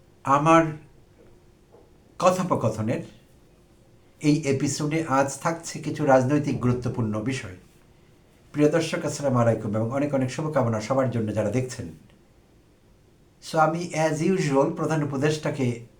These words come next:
অ্যাড্রেস করে কথা বলবো। শ্রদ্ধেয় প্রধান উপদেষ্টা, আসসালামু আলাইকুম ওয়া রাহমাতুল্লাহি ওয়া বারাকাতুহু। আজ যেই বিষয়গুলো নিয়ে কথা বলবো, সেগুলো সত্যিকার অর্থেই গুরুত্বপূর্ণ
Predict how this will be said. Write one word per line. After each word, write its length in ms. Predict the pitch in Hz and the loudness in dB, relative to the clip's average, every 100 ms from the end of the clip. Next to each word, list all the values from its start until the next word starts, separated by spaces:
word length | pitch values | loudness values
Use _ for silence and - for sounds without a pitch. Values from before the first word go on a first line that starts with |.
| _ _ _ - | _ _ _ -6
অ্যাড্রেস 320 | 120 110 151 151 | -2 4 4 4
করে 120 | 131 120 | 0 0
কথা 160 | 123 139 110 | 0 -2 -2
বলবো। 220 | 104 139 247 - - _ _ _ - _ - _ _ _ _ _ _ | -4 -4 -6 -8 -20 _ _ _ -20 _ -20 _ _ _ _ _ _
শ্রদ্ধেয় 460 | - 196 196 165 170 | -2 2 2 2 0
প্রধান 200 | 165 156 139 | 2 2 0
উপদেষ্টা, 420 | 123 131 135 - 95 - | 2 2 2 -2 -6 -6
আসসালামু 320 | 120 143 131 131 | -6 -2 2 2
আলাইকুম 240 | 127 127 | 2 2
ওয়া 100 | 120 | 2
রাহমাতুল্লাহি 440 | 117 123 117 107 101 | 2 2 0 -2 -4
ওয়া 40 | |
বারাকাতুহু। 420 | 98 113 - 90 - - - _ _ _ _ _ _ _ _ _ _ _ _ _ _ | -4 -4 -6 -12 -18 -20 -20 _ _ _ _ _ _ _ _ _ _ _ _ _ _
আজ 220 | - 160 160 - | 4 6 6 2
যেই 160 | 160 151 | 2 2
বিষয়গুলো 340 | - 190 165 165 | 0 0 0 0
নিয়ে 120 | 156 143 | 2 0
কথা 140 | 165 196 | -2 -2
বলবো, 240 | 135 107 139 247 - - - - - - - - - - - | 0 0 0 -2 -6 -20 -20 -20 -20 -20 -20 -20 -20 -14 -6
সেগুলো 360 | 180 170 170 165 165 - - | -4 -4 0 0 -2 -6 -10
সত্যিকার 520 | - 185 - 170 160 165 | -6 -6 -4 -2 2 2
অর্থেই 260 | - 165 135 | 0 -4 0
গুরুত্বপূর্ণ 460 | 135 - 117 113 | 0 -2 -4 -2